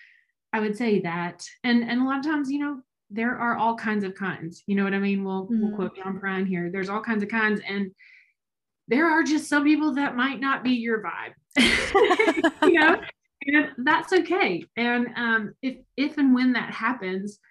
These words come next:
Speaker 1: um, just approach the situation with kindness and place yourself in a place that you wanna be. If that's away from that person, if that is trying to understand and care for that person, whatever, you know, kind of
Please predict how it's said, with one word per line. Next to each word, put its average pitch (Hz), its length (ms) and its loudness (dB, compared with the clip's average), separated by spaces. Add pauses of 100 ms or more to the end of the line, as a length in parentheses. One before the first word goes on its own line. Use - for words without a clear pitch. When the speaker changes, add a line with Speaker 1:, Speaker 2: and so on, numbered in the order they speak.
(240)
Speaker 1:
um, 202 300 0
just 214 160 -6
approach 233 280 -4
the 214 80 -16
situation 214 460 -6
with 190 140 -6
kindness 220 720 -4
and 226 220 -2
place 240 280 -4
yourself 214 480 -4
in 202 80 -4
a 190 100 -4
place 185 200 -6
that 175 140 -12
you 208 100 -6
wanna 214 200 -4
be. 277 360 -4
If 214 160 -8
that's 202 220 -2
away 196 240 -2
from 220 200 -8
that 220 200 -4
person, 214 540 -6
if 190 160 -10
that 196 260 -4
is 190 300 -4 (300)
trying 196 280 -4
to 196 80 -10
understand 185 440 -8
and 180 80 -10
care 220 220 -10
for 208 100 -12
that 196 220 -12
person, 202 380 -4
whatever, 208 300 -2
you 190 120 -6
know, 196 140 -12
kind 202 200 -8
of 190 80 -8